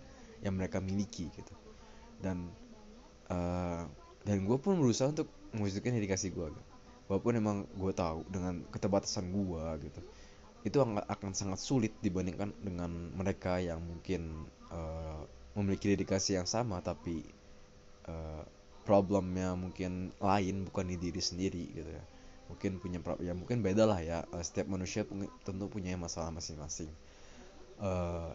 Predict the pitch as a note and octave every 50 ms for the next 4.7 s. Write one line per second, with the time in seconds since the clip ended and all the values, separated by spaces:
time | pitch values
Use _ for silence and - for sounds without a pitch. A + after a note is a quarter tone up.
0 | - - F#2 F#2+ F2+ F2 F2+ G2 - C#3 C3+ - - - - - - - G2+ F#2
1 | F#2+ F#2 G#2 - - D3 B2 G2+ - - - F#2 F2+ E2+ F2 F2 F2+ F2 F2 F2
2 | E2+ F2 E2+ F#2+ F#2 F2 - - D#2 D#2 D#2 D#2 D2+ D2 D2 D2 - - - -
3 | - - - - - - - - - F2+ F2+ G2+ G#2 G2 F2+ - - F2+ F#2+ D#2+
4 | D#2+ D#2 D2+ D2 - - - - - F2 E2 E2 E2 -